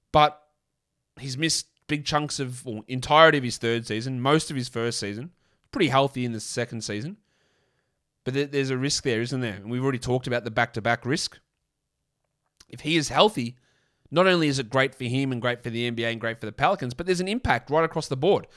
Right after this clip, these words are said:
It impacts McCollum, it impacts Valanciunas, it impacts Ingram, impacts Jones, impacts Murphy, impacts Graham, impacts all of their players. 'Cause he comes in, he's the number one guy. 'Cause he was an all N B A level talent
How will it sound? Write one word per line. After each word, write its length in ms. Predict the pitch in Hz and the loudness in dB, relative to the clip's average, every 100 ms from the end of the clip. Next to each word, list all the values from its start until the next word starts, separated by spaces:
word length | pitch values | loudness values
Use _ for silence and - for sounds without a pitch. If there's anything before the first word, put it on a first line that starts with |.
| - _ | -20 _
It 80 | 127 | -6
impacts 380 | 151 147 135 139 | 0 0 0 -2
McCollum, 460 | 127 - 156 127 | -4 2 2 2
it 80 | 107 | -2
impacts 320 | 127 131 127 | -4 -4 -4
Valanciunas, 640 | 120 127 123 - 156 123 123 | -4 -4 -4 0 0 0 -4
it 60 | |
impacts 360 | 131 131 123 - | -6 -4 -4 -4
Ingram, 400 | 170 175 143 95 - _ _ _ | -2 0 0 -2 -10 _ _ _
impacts 320 | 156 156 139 | -4 -2 -2
Jones, 560 | 123 143 151 143 110 107 | 0 6 6 6 0 -8
impacts 340 | 131 139 - | -10 -8 -6
Murphy, 520 | 110 139 156 - 107 | 0 4 4 2 -6
impacts 340 | 113 123 127 - | -6 -4 -4 -4
Graham, 600 | - 123 139 143 110 92 _ _ _ _ _ _ _ _ _ _ _ - | -4 4 6 6 2 -4 _ _ _ _ _ _ _ _ _ _ _ -12
impacts 380 | 151 156 151 - - | -2 2 2 0 4
all 200 | 165 170 | 6 8
of 60 | |
their 120 | 156 | 8
players. 540 | 143 147 139 107 - - _ _ _ _ | 6 6 6 6 -2 -16 _ _ _ _
'Cause 140 | 117 | -2
he 120 | 139 175 | 2 4
comes 260 | 190 175 | 4 4
in, 160 | 156 165 | 2 2
he's 160 | 151 | 0
the 80 | 139 | 2
number 200 | 143 151 | 2 4
one 180 | 147 143 | 4 4
guy. 280 | 123 107 - _ _ _ _ _ _ _ | 2 0 -2 _ _ _ _ _ _ _
'Cause 140 | 127 123 | -6 -2
he 100 | 208 | 4
was 240 | 240 220 | 6 6
an 60 | 190 | 4
all 260 | 196 208 | 6 6
N 120 | 202 202 | 6 4
B 80 | 185 | 8
A 100 | 175 | 8
level 320 | 165 156 151 | 10 8 6
talent 400 | - 131 160 | 2 2 2